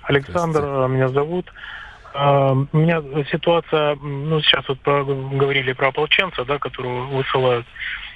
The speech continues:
Speaker 1: Вот, у меня ситуация, конечно, менее ужасная, но она связана с, э, моей родной тётей, э, которую я забрал из города Харьков. <clears throat> Забрал я не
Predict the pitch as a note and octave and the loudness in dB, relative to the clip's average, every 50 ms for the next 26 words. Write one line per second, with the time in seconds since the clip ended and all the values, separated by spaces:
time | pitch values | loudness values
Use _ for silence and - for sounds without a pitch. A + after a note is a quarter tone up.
0 | - - - C3 C3 B2+ B2+ - C#3+ D3+ D#3 D#3 D3 C3+ C#3 - - - - D3 | -14 -6 -2 2 2 2 0 0 0 2 2 2 2 0 -4 -6 -6 -2 0 0
1 | C#3 C3+ - D3+ - C3+ C3+ C3+ C3+ - C#3 C3+ D#3+ F#3+ G3 F#3 E3 D#3+ D3+ D#3 | 0 0 -4 -4 -4 -2 -4 -4 -4 -4 -2 0 0 2 2 0 0 0 2 0
2 | D3+ C#3+ C#3 - - C3+ B2+ A#2+ B2+ C3+ C#3 C#3+ C#3+ C#3 C3+ - - - - - | 0 0 -2 -4 -8 -8 -8 -6 -4 -2 -2 0 0 -2 -4 -8 -14 -14 -14 -14
3 | - - - - C3+ D#3 E3 D#3 - - D#3+ D#3+ D3+ C#3 C#3 C#3 C#3 C#3 C#3 C3+ | -16 -14 -6 -2 0 2 2 2 0 0 2 2 2 2 0 0 2 2 2 2
4 | B2+ - - - - C3+ C3 C3 B2+ B2+ C3+ C#3 C#3 C#3 C3+ C#3 C3+ C#3+ C#3+ C#3 | 0 -4 -8 -4 -2 0 2 2 2 2 2 2 2 2 0 0 0 0 -2 0
5 | C#3 - F#3+ G3 - - C3 C3 B2+ - - - - - - - - - - - | 0 0 -2 -2 -2 -4 -6 -6 -8 -12 -20 -20 -20 -20 -20 -18 -16 -16 -16 -16
6 | - - - - C3 B2+ B2 B2 B2 B2 B2+ C#3+ C3+ D#3 D3 C#3+ C#3+ C#3+ C3 C3+ | -18 -18 -8 -2 2 2 4 4 4 4 2 2 0 2 2 2 2 0 0 -2
7 | C3 C3+ D3 D3+ D#3 D#3 D3 C#3 C#3+ - C#3 C3 C3+ C#3 D3 C#3+ C#3 C#3 C3 C3 | 0 2 4 4 4 4 2 0 -4 -4 -6 -4 -2 0 0 2 2 2 2 2
8 | - B2+ B2 A#2 - A#2+ A#2 - - - - - - - - - E3 D#3 C3+ A#2+ | 2 2 2 2 0 -2 -6 -8 -12 -16 -18 -20 -10 0 0 2 2 2 -2 -4
9 | A2+ B2 D3 D#3 F3+ F#3+ F#3 F3 D#3+ D#3+ D#3 D#3 D#3 D#3+ D#3 D3+ | -4 -4 -2 2 2 4 2 2 0 -2 -2 -2 0 0 0 0